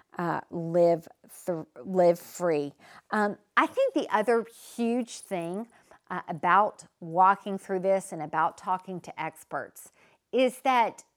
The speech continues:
really the reality, um, that I learned from Doctor Carrie Kerr McAvoy, that,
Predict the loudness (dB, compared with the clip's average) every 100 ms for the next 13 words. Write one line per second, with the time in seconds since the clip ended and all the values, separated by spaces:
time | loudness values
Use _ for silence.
0 | _ -8 -6 0 0 2 0 -2 -2 -4
1 | -6 -6 -6 -4 -4 -4 -4 -6 -10 _
2 | _ _ -18 -14 -12 -8 -8 -4 -4 -2
3 | -4 -4 -8 -6 -4 -4 -8 -12 -8 -8
4 | -8 -10 -10 -8 -10 -12 -10 -8 -8 -4
5 | -2 -2